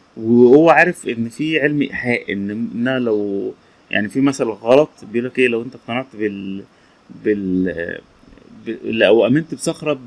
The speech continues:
بتفيدك، هو مش بيفيدك الصخرة، لكن بيفيدك إم-، يعني، وده أنا مش موافق عليه، ده، ده مش، مش تبع الدين، لكن هو بيقول لك إيه، إن كأنك أنت خدت دواء وحد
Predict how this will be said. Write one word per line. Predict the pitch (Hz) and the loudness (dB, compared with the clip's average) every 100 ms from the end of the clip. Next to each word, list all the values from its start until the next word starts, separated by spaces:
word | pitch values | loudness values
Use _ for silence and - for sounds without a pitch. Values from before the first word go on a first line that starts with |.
| - | -18
بتفيدك، | 104 - 135 98 - | -18 -2 -2 -2 0
هو | 104 | 0
مش | 107 | 0
بيفيدك | - 110 131 143 | -8 -8 -4 -4
الصخرة، | - - 143 139 | -6 -14 -8 -6
لكن | 120 107 107 | -6 -6 -12
بيفيدك | 104 127 135 139 _ _ _ _ - | -10 -8 -6 -6 _ _ _ _ -8
إم-، | 113 117 | -6 -4
يعني، | 98 113 98 95 95 98 104 - _ _ _ _ - | -4 -4 -4 -4 -4 -6 -10 -16 _ _ _ _ -8
وده | 113 113 135 | 2 6 6
أنا | |
مش | 127 - | 4 -2
موافق | 117 107 127 127 | -6 2 2 4
عليه، | 92 113 98 | 2 2 -2
ده، | 85 90 87 | -2 -2 -2
ده | 104 104 | -2 -2
مش، | 98 - - | -4 -16 -18
مش | 92 | -8
تبع | - 107 | -6 -4
الدين، | 98 123 135 135 _ _ | -6 -2 -2 -2 _ _
لكن | 117 120 127 | -4 4 4
هو | |
بيقول | 147 156 | 4 0
لك | 156 | -6
إيه، | 165 156 _ _ - | -6 -6 _ _ -4
إن | 110 107 110 | -4 -4 -2
كأنك | 135 143 147 | 2 2 2
أنت | 147 | -8
خدت | 147 160 _ - 113 - 113 117 | -10 -12 _ -2 -2 -2 -4 2
دواء | 147 175 175 | 4 4 2
وحد | 151 123 127 - - - | 0 -2 -4 -10 -14 -6